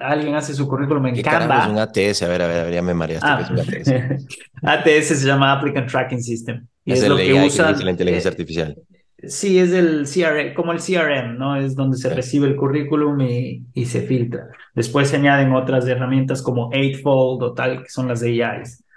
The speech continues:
Speaker 2: Ujú.
Speaker 1: Pero, pero bueno, em, hacer un currículum en Word que pase a P D F, eh, tener skills y herramientas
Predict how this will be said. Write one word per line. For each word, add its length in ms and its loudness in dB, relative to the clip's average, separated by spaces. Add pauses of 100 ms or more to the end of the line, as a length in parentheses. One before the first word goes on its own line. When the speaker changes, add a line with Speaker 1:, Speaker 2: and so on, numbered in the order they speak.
(120)
Speaker 2:
Ujú. 340 -18 (180)
Speaker 1:
Pero, 500 6
pero 140 2
bueno, 340 0 (120)
em, 960 -2
hacer 400 2
un 100 2
currículum 400 2
en 140 -4
Word 260 4
que 100 -6
pase 280 -4
a 60 -6
P 100 2
D 180 2
F, 500 0 (420)
eh, 640 2 (280)
tener 300 0
skills 340 0
y 40 0
herramientas 960 -4